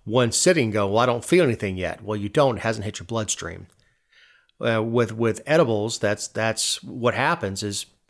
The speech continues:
and, and this is what we find in places like Colorado and D C and California, is the, the number one thing that gets people in that condition is they take an edible and then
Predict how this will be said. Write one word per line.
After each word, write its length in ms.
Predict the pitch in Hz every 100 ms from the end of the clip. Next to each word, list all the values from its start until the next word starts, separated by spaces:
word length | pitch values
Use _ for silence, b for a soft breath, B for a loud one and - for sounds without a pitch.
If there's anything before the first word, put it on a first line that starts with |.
| -
and, 160 | 120 117
and 100 | 131
this 180 | 143
is 80 | 151
what 180 | 123 135
we 120 | 127
find 360 | - 120 120 113
in 100 | 104
places 340 | 117 113 104
like 160 | 110 -
Colorado 720 | 110 107 98 104 101 101 104
and 100 | 101
D 160 | 101
C 280 | 95 - 101
and 80 | 101
California, 680 | 98 104 - 87 82 92 - b b b b b b
is 480 | - 104 101 90 -
the, 460 | - 123 110 98 -
the 320 | 117 101 92 -
number 300 | 123 127 139
one 220 | 127 120
thing 240 | - 131
that 120 | 110 98
gets 200 | 117 -
people 640 | 135 123 117 110 101 - _ _ _ _ _ _ _ _ _
in 160 | 139 127
that 160 | 120
condition 520 | - 107 170 190 143 113
is 400 | 107 107 101 -
they 200 | 113 104
take 320 | - 143 139
an 80 | 127
edible 480 | 156 110 101 104 -
and 300 | 110 110 101
then 400 | 117 110 104